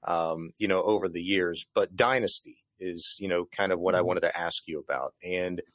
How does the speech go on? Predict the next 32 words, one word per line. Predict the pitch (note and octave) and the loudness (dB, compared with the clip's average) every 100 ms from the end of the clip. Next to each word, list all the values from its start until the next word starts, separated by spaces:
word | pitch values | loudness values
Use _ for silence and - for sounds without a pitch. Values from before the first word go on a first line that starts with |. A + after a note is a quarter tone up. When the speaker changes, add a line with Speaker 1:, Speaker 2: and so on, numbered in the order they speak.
| - - - | -20 -14 -2
Speaker 1:
I | G2 | 0
bring | F#2 F#3+ G#3+ | 4 4 6
it | D3+ | 6
up | C#3 - | 4 0
because | B2+ A2+ G#2+ G2+ | 0 4 4 6
I | |
read | G2 B2+ | 6 6
an | B2+ | 6
article, | A2 A2+ A2 A2+ A2 G#2 G2+ - | 6 6 4 4 4 4 0 0
uh, | F2+ F2 | 2 2
yesterday, | F2 G#2+ - - F#2 F#2 F2+ | 4 4 4 0 2 2 2
in | F2 | -2
fact, | - F2 E2+ - | -2 0 -2 -4
that | F2+ | -6
was | F2 G2 | -2 2
asking | G#2+ A#2+ - B2+ | 2 0 -2 -4
the | G#2+ | -4
question, | - G2+ F#2+ - F#2+ F#2+ | 0 2 2 -2 -4 -2
you | G2 | 0
know, | G2 | 0
which | F2+ G2 D#3+ - | 2 0 2 0
one | C#3+ D3 | 2 2
of | B2+ F#2 | 2 0
these | A#2+ B2+ - | 0 0 -4
teams | - F#2 D#2 D#2+ - - _ - - - _ | -4 -4 -4 -6 -10 -10 _ -20 -20 -20 _
could | - - A2+ G#2+ G#2 G#2 - | -10 0 4 4 4 0 -6
knock | F#2+ G#2 B2+ - | 0 2 0 -4
the | A2 | 0
Astros | G#2 G2+ - - F#2+ F2+ | 2 2 0 0 0 2
off | E2+ E2 | 0 -2
their | D#2+ D2+ | -6 -6
stride, | - - E2+ D2 A#1+ | -6 -4 0 0 -4